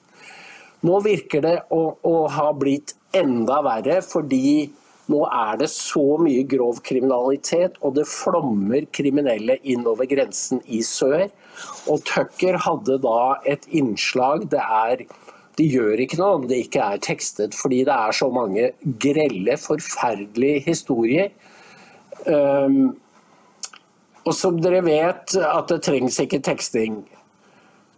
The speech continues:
I det gamle Vesten så var det jo lov å forsvare seg, for da var det lovløst, så folk måtte ha våpen.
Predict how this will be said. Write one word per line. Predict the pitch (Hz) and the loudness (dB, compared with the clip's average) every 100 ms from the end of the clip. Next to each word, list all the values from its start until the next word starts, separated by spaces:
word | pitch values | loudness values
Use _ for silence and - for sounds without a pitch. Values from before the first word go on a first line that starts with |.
| - | -2
I | 156 | 0
det | 165 185 | 2 0
gamle | 190 156 165 | 2 2 2
Vesten | 147 - - 190 | 2 -2 -2 -2
så | - 175 | 0 0
var | 160 131 | 2 0
det | 127 139 | 2 2
jo | 160 165 165 165 | 2 2 0 0
lov | 143 131 120 135 | 0 0 2 0
å | 151 | 0
forsvare | 185 - 156 123 113 | -2 -2 0 0 -2
seg, | 135 185 202 | -4 -2 -2
for | - 143 | -2 0
da | 143 | 0
var | 123 107 113 | 0 -2 2
det | 151 147 | 2 2
lovløst, | 147 135 117 170 202 - | 2 2 0 -4 -4 -6
så | 165 | -6
folk | - 131 120 - | 0 -2 -2 -4
måtte | 131 - 143 | -4 -2 -2
ha | 131 123 | 0 0
våpen. | 110 101 95 180 233 | -2 -8 -4 -2 -2